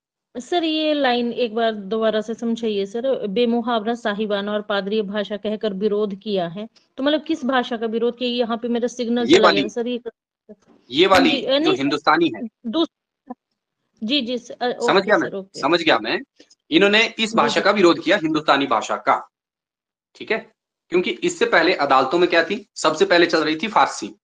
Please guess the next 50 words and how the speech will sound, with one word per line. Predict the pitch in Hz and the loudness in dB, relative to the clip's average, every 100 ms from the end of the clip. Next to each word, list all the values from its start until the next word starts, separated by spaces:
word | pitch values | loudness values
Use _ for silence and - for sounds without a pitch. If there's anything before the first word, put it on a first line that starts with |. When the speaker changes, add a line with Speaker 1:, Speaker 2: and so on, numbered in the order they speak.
| - | 0
Speaker 2:
कब | 113 113 | 0 2
तक? | 110 107 _ _ _ _ _ _ - | -4 -8 _ _ _ _ _ _ -6
अठारह | 131 139 147 | 2 4 4
सौ | 196 | 2
छत्तीस | 208 170 - 127 | 0 0 0 -6
तक, | 98 - _ _ - | -8 -12 _ _ -4
है | |
ना। | 151 | -2
अठारह | 175 135 - 175 | -2 -2 2 4
सौ | 185 208 | 2 0
सैंतीस | 165 165 185 185 | -2 -2 -4 -2
में, | 190 | 0
नवंबर | 185 156 165 180 196 | 2 4 4 4 2
अठारह | 156 143 151 | 2 2 2
सौ | |
सैंतीस | 156 135 135 165 135 | 0 -2 0 -2 -4
में | - - - - _ - | -8 -10 -20 -20 _ -2
एक | 160 160 160 160 | 0 4 2 4
कानून | 143 156 175 | 4 6 4
बना, | 135 123 190 _ _ _ | 2 -2 -4 _ _ _
नवंबर, | 113 117 131 139 139 139 139 139 123 - - - | -10 -2 0 4 4 6 4 2 -2 -16 -20 -16
अभी | 120 131 | -6 -4
मुझे | 135 | -2
ध्यान | 131 120 | 0 0
नहीं | 143 | 2
आ | 170 | 2
रहा | |
एग्जैक्ट | 135 123 131 - | 0 0 -4 -6
date | 123 131 | -16 -6
क्या | 131 | -4
था। | 127 170 - - - _ - | -2 -4 -6 -20 -20 _ 0
उसके | 180 - | 2 4
बाद | 202 202 202 | 4 4 2
फारसी | - 147 143 185 | 2 2 2 0
को | 170 | 0
जो | 160 | 2
है | 180 - _ _ _ _ _ | 0 -2 _ _ _ _ _
खत्म | - 175 202 | -2 0 2
कर | 151 | 0
दिया | 127 127 | 2 0
गया | 135 214 | 2 2
और | 165 160 | 0 -2
फिर | 196 220 | -4 -4
जो | 165 | 0
आपकी | 135 - 165 | 2 2 0
प्रांतीय | 151 156 220 | 0 0 -2
भाषा | 170 123 131 | -2 -4 -4
रही | 127 | -6
वहां | 135 117 | -6 -8
पर | - 147 | -6 -8